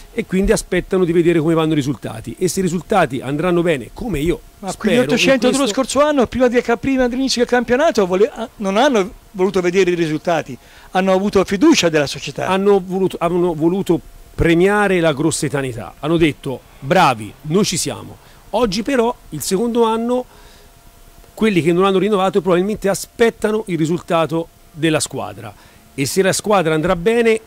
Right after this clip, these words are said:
Speaker 1: quei cinquecento che non hanno rinnovato saranno sempre presenti e pagheranno e andranno sempre allo stadio. Io questo ne sono convinto.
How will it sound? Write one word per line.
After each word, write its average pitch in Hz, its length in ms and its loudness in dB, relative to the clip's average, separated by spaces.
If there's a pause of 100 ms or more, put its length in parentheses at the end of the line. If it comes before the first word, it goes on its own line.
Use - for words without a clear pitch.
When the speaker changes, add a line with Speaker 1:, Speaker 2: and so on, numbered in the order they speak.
Speaker 1:
quei 175 180 2
cinquecento 175 840 0
che 143 40 0
non 165 100 2
hanno 175 140 2
rinnovato 185 460 2
saranno 160 380 2
sempre 196 280 0
presenti 170 560 0
e 147 120 -4
pagheranno 160 560 0
e 160 160 -4
andranno 151 320 -2
sempre 156 240 -4
allo 147 80 -2
stadio. 120 320 -6
Io 202 140 2
questo 151 200 -2
ne 135 80 -4
sono 127 160 -10
convinto. 110 460 -12